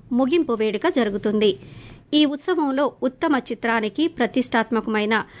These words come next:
గోల్డెన్ పీకాక్ను ప్రదానం చేస్తారు. ఐసీఎఫ్టీ, యునెస్కో గాంధీ పథకం, సిల్వర్ పీకాక్ అవార్డులు, ప్రత్యేక జ్యూరీ బహుమతితో సహా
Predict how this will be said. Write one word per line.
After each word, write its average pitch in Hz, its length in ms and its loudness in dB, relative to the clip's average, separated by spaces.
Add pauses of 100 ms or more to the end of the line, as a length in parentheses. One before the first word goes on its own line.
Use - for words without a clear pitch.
(200)
గోల్డెన్ 294 440 2
పీకాక్ను 226 560 -2
ప్రదానం 240 480 0
చేస్తారు. 208 500 0 (720)
ఐసీఎఫ్టీ, 262 680 0 (180)
యునెస్కో 240 520 0 (180)
గాంధీ 233 380 0
పథకం, 302 380 0 (340)
సిల్వర్ 330 380 2
పీకాక్ 240 500 -2 (120)
అవార్డులు, 208 440 0 (300)
ప్రత్యేక 294 400 0 (100)
జ్యూరీ 262 420 0
బహుమతితో 226 580 -2
సహా 220 360 -2